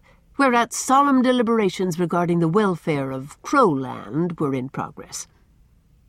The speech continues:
Faith cruelly broke up the august assembly by climbing up on the fence and hurling a broken rail at it. Instantly the air was filled with flapping black wings and indignant caws.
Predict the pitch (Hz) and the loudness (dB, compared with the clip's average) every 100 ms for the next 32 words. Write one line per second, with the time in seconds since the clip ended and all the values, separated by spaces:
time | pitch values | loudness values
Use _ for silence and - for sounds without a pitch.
0 | _ _ _ 214 185 - - 262 254 151 | _ _ _ -2 -2 -2 -2 2 4 2
1 | 139 160 165 160 160 - 131 143 143 160 | -2 -10 -8 -4 -4 -4 -6 -2 -2 -4
2 | 151 - 143 - 151 170 208 - - 208 | -6 -8 -8 -4 -2 -2 -2 -8 -2 0
3 | 190 - 311 392 240 214 214 226 226 143 | 0 2 2 4 2 2 0 0 -2 -6
4 | 113 - - - - 165 - 254 311 330 | -6 -8 -12 -14 -8 -6 0 2 2 2
5 | 480 - 175 151 - 190 - 220 185 160 | 0 -4 -6 -4 -2 -4 -2 -2 0 -2
6 | 139 - - - - - - _ _ _ | -4 -8 -14 -16 -18 -20 -20 _ _ _
7 | _ _ _ _ - 277 254 - 165 - | _ _ _ _ 0 4 4 2 -10 -10
8 | 131 135 175 196 160 147 - 254 254 165 | -10 -8 -2 -2 0 -4 -2 2 2 0
9 | 151 - 202 208 214 196 143 170 165 - | -4 -6 0 0 0 -4 -4 -6 -8 -4
10 | 170 175 170 170 165 - - - 180 175 | 2 2 2 -2 -4 -12 -14 -4 -2 0
11 | 180 135 196 175 170 202 - - 117 117 | -2 0 0 0 -4 -6 -10 -8 -8 -14
12 | 143 - | -14 -16